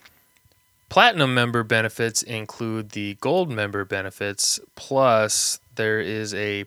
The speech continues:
platinum priority check-in at the cruise terminal, um,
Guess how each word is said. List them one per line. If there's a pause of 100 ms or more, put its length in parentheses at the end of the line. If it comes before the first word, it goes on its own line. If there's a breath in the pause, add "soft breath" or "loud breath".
platinum
priority
check-in
at
the
cruise
terminal, (440 loud breath)
um,